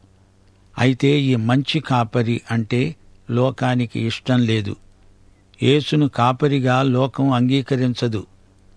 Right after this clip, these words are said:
ఈజిప్టులో కాపరి అనే మాటే అక్కడి ప్రజలకు గిట్టదు. కాపరులను వారు అసహ్యించుకుంటారు. ఇక్కడ ఈజిప్టు లోకానికి సాదృశ్యంగా ఉంది.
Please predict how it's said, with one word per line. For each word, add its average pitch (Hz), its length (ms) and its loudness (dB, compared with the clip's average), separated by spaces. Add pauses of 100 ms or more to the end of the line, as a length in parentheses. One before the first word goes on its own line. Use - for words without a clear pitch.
(360)
ఈజిప్టులో 139 680 2
కాపరి 135 640 0
అనే 135 220 2
మాటే 127 580 0
అక్కడి 120 380 -2
ప్రజలకు 123 600 -2
గిట్టదు. 120 640 -2 (680)
కాపరులను 143 680 2
వారు 120 480 0
అసహ్యించుకుంటారు. 120 1120 -2 (720)
ఇక్కడ 123 520 2
ఈజిప్టు 127 680 0
లోకానికి 135 720 0
సాదృశ్యంగా 127 960 0
ఉంది. 113 400 -2